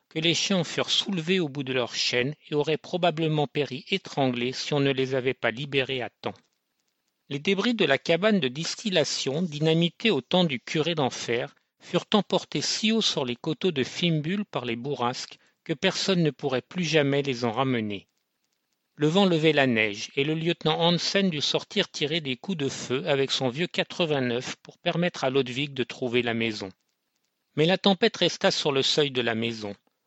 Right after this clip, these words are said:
On entendait bien sûr ses hurlements, et l'on sentait sa puissance quand elle se jetait sur la cabane de Fimbul et tentait de l'arracher à ses fondations. Les poutres du plafond grinçaient et gémissaient,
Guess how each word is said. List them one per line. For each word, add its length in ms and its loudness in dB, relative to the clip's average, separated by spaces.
On 160 2
entendait 400 2
bien 220 2
sûr 260 -2
ses 280 -4
hurlements, 520 2
et 80 0
l'on 160 4
sentait 320 0
sa 180 2
puissance 540 0
quand 220 -2
elle 80 -4
se 200 -2
jetait 360 -2
sur 200 -2
la 120 2
cabane 400 0
de 100 0
Fimbul 640 -2
et 80 -2
tentait 340 -2
de 140 0
l'arracher 560 -2
à 60 -2
ses 180 -8
fondations. 640 -8
Les 120 2
poutres 400 -4
du 140 -6
plafond 460 2
grinçaient 540 0
et 140 0
gémissaient, 640 -2